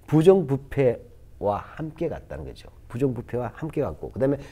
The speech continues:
준비되지 않은 개혁, 개방이었다는 것이죠. 그래서 민심이 이반됐잖아요. 그러니까 그 부정축제하면서 나갔던 개항이라는 것은 전혀 민중을 지키지 못했잖아요. 원래는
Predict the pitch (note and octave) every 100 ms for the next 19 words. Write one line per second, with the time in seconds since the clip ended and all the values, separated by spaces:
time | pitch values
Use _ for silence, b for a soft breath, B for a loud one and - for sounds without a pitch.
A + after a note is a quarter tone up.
0 | B - B2 D3 F3+ F3+ D#3+ D#3 - A2+
1 | - E2+ D#2+ E2 D2 B1+ C#2+ C#2 - -
2 | - - - - - b - D3 - B
3 | A#2 C#3 D3+ C3 C3+ C#3+ F2 D2 C2+ A1
4 | G1+ - - - - - - G#3+ A3 G#3+
5 | b b b b - A3 F3+ A#3+ B3+ -
6 | A#3 G3+ G3+ F#3 A#2+ A#2 C#3 G#2+ G#2+ A2
7 | G2 F2+ C#2+ - - - - - - A3
8 | A3 C3+ E3+ A3+ - G#3 F3+ G#2 G2+ F2
9 | D2+ C#2 B1 - - - G3+ A#3+ B3